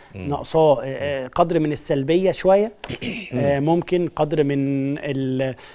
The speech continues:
Speaker 2: ال-، الاحباط النفسي سنه.
Speaker 1: مم.
Speaker 2: انا بعيد عن الصوره، انا مش، ما
Speaker 1: مع
Speaker 2: اعرفش
Speaker 1: إنك
Speaker 2: في
Speaker 1: كابتن
Speaker 2: حاجه.
Speaker 1: حط الجول ده، انت خلاص.
Speaker 2: خلاص،
Speaker 1: آه،
Speaker 2: انت عايز ايه
Speaker 1: خلاص.
Speaker 2: تاني؟
Speaker 1: هتبقى
Speaker 2: انت،
Speaker 1: في
Speaker 2: ده انت
Speaker 1: حتة تاني.
Speaker 2: نازل، اه.
Speaker 1: ترجع في حته تانيه.
Speaker 2: ده انت،
Speaker 1: آه.
Speaker 2: هت-، ه-، يعني انت
Speaker 1: صح.
Speaker 2: وعبد المنعم كنت بقيتوا في حته تانيه.
Speaker 1: صح.
Speaker 2: يعني معلش، يعني طبعًا هو حاول يجتهد وكتر خيره.
Speaker 1: طبعًا.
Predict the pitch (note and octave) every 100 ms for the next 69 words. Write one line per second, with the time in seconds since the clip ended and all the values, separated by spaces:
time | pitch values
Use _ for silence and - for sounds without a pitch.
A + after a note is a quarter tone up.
0 | - D3 C3 C3 - C#3+ - - E3 E3
1 | D#3 F3 - - F3 F3+ F3 E3+ A#2 F#2+
2 | E2 C#3+ C#3+ C3+ D3+ E3+ D#3 C#3+ - F3+
3 | F3+ E3+ E3+ D3+ D3 C#3+ - - C3+ D3+
4 | F3 - C#3 D#3 E3 D3+ C3 A2+ G#2 C3+
5 | C#3 D3 D3 - G#2+ A2+ D#3+ - B2+ D#3
6 | B3+ D#4+ F#3 B2+ C#3+ B2 D3+ F#3 F3+ F#3
7 | F#3+ G#3+ E3 A#2 A#2+ B2+ C3+ C#3 D3 C3+
8 | D#3 F#3+ F#3+ D#3+ D3 E3 G#3+ D3+ D3+ B2+
9 | A#2 C#3 C#3 A2+ B2+ A#2 C#3 D3 C3+ B2
10 | B2 A#2+ A#2 A#2 - B2 A2 C3+ B2 A#2+
11 | A#2+ B2 C3 D#3+ E3+ C#3 B2+ C3+ E3+ E3+
12 | D3 A#2+ - B2+ B2 B2 D3+ D3 - D3+
13 | D#3+ G3+ E3 A#2 E3+ D#3 G3 F#3+ - B2
14 | C3 B2 B2 D#3 C#3 C3+ C#3 D3+ - D#3+
15 | D3+ - E3+ C#3+ C#3 A#2 - - B2+ -
16 | E3 F3+ E3+ C3 G2